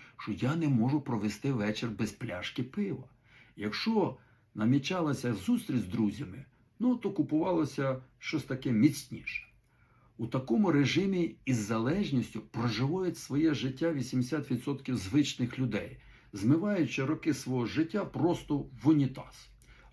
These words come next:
Руйнування здоров'я, панічні атаки, а лікарі говорили:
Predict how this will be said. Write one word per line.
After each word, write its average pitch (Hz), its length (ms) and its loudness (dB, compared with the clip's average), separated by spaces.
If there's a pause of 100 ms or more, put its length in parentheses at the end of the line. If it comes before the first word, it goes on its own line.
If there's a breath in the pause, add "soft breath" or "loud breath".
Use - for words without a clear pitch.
(140)
Руйнування 156 580 4
здоров'я, 117 640 0
панічні 127 580 -2
атаки, 180 640 -4
а - 120 -2
лікарі 180 460 2
говорили: 160 640 -2